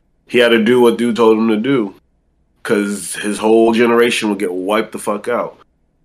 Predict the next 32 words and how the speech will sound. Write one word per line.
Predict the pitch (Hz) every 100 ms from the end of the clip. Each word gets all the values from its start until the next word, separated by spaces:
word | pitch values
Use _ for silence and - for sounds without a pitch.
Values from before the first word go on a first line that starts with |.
| _ _
So | - 110 110
it |
wasn't, | 131 143 127
like, | 120 104
widely | 101 113 120 117 120
known | 117 117 120
he | 123
was | 117 113
a, | 104 - -
a | 113
Nazi | 120 123 120 131
until | 113 101 107
later | 104 107 101 104
on, | 104 104
and, | 101
like, | 95 95
they | 95
had | 98
a | 95
whole | 98
tribunal | 92 98 92 101 101 92
and | 90
everything | 87 90 - 95
on | 92 92
it. | 92 - _ _ _ _ _ _
But, | 104 101
like, | 104 101 95 92
dude | 120 147
tried | 139 151 180
to | 151
make | 127 117 -
amends | 107 104 98 101